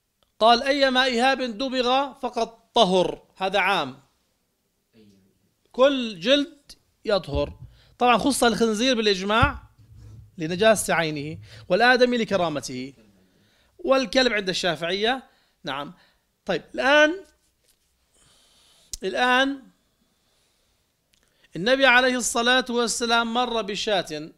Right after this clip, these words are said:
ميتة، فقال، فقال، فقال، آه، يعني لهم: "هل أخذتم إهابها فدبغتموه فانتفعتم به؟" فقالوا: "إنها ميتة".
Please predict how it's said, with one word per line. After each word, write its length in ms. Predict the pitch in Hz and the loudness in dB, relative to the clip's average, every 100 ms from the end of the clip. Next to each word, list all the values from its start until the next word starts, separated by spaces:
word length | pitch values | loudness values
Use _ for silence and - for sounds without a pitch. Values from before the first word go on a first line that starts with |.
| - | -8
ميتة، 400 | 196 165 151 151 _ _ | -8 -8 -12 -18 _ _
فقال، 680 | - 240 277 277 277 285 240 | -14 -2 2 4 6 4 -2
فقال، 480 | 208 220 254 247 233 _ _ | -6 2 2 2 -6 _ _
فقال، 580 | 202 240 262 262 269 - _ _ _ - | -6 2 4 4 2 0 _ _ _ -4
آه، 140 | 196 190 | 0 2
يعني 320 | 208 185 202 | 2 2 2
لهم: 260 | 220 214 185 - | 0 0 -4 -4
"هل 200 | 226 269 | 0 4
أخذتم 480 | 277 233 285 285 262 | 4 4 2 0 0
إهابها 520 | 233 277 285 262 247 | 4 4 6 6 4
فدبغتموه 840 | 233 240 240 240 185 247 269 254 | 4 0 0 0 -2 -4 -2 -2
فانتفعتم 840 | 226 240 233 240 208 233 208 226 202 | 0 -2 -2 -4 0 0 0 -6 -6
به؟" 520 | 226 233 233 233 247 | -4 -2 -2 -4 -6
فقالوا: 360 | - - 151 175 | -12 -8 -6 -6
"إنها 220 | 185 208 | -4 -2
ميتة". 420 | 247 262 226 220 | -2 -2 -2 -4